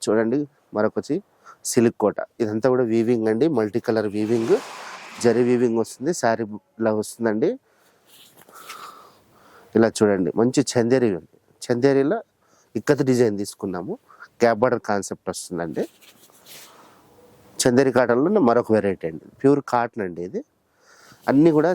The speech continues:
సింగిల్ పీస్లు ఉన్నాయన్నీ కూడా మనం ఇలాగా వీడియోలో చూపించి క్లియరెన్స్ సేల్ పెట్టుకున్నామండి. మంచి బ్లూ కలర్ అండి, ఎల్లో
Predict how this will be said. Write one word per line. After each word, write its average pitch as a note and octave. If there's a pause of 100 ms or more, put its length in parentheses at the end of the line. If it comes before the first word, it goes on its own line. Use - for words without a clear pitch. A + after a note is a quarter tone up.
సింగిల్ C#3
పీస్లు C3+
ఉన్నాయన్నీ B2
కూడా D#3+
మనం A#2+
ఇలాగా A2+ (300)
వీడియోలో A#2+
చూపించి A2+ (320)
క్లియరెన్స్ C3+
సేల్ A#2
పెట్టుకున్నామండి. F#2+ (2500)
మంచి A2+
బ్లూ A#2 (100)
కలర్ G#2+
అండి, G#2+ (1600)
ఎల్లో C#3